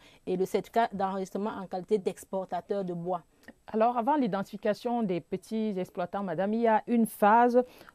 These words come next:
Speaker 2: Est-ce que ce sont eux qui viennent vers vous ou alors est-ce que c'est vous qui allez les chercher,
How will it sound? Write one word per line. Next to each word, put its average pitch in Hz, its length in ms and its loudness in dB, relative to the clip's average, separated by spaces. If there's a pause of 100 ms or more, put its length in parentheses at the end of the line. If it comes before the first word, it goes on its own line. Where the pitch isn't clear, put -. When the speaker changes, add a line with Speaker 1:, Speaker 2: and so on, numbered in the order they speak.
(180)
Speaker 2:
Est-ce 262 180 4
que 359 140 -2
ce 254 100 -2
sont 277 300 0
eux 254 60 0
qui 247 180 0
viennent 226 260 2
vers 170 220 0
vous 202 320 -4
ou 240 80 2
alors 202 280 2
est-ce 220 160 -6
que 240 120 -8
c'est 208 160 -2
vous 175 260 -2
qui 226 160 -4
allez 175 180 -2
les 170 120 -6
chercher, 160 420 -10